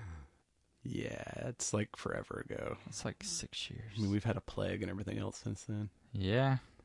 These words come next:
Speaker 2: and we still didn't get real zombies.
Speaker 1: Yeah, I'm disappointed.
Speaker 2: So, uh, moving right along, uh, you know, both of us being fans of music, entertainment, and pop culture,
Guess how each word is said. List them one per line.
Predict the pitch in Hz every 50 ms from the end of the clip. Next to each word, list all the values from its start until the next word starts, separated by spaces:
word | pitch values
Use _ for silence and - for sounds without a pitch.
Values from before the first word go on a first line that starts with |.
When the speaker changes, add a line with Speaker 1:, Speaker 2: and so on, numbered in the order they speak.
| _ _ _ _ - _ -
Speaker 2:
and | - 98 101
we | 101
still | - - - 104 98
didn't | 92 90 82 78
get | - - - -
real | 78 78 71 73
zombies. | 73 - 69 69 69 73 - 58 65 - - - - _ _ _ _ -
Speaker 1:
Yeah, | - - - -
I'm | 92 92
disappointed. | - - 95 101 - - 98 98 92 90 107 - - - - - _ - - - - - - - - - - -
Speaker 2:
So, | - - - - - - - - - - - - - - - _ - - - - _ _ - - - - - - - - - - - - - - - - - - - - _ _
uh, | - 226 226 220 208 202 202
moving | 196 214 240 233 240 233
right | 226 233 240
along, | 226 220 196 202 220 262 302 269 160 123 113 123
uh, | 120 120 117 113 110 110 110 110 -
you | 143
know, | 131 123 120 120
both | - - 139 143 -
of | 139 123
us | 139 131 -
being | - 151 139 131 127 113
fans | - - 143 139 135 131 113 110
of | 123 117 107 95 - - -
music, | 104 117 123 127 123 107 120 127 - -
entertainment, | 87 107 107 104 - - 117 113 110 107 113 117 113 -
and | 104 110 113 110
pop | - - 113 104 104 -
culture, | - - 104 98 95 - - - 110 110 117 120 120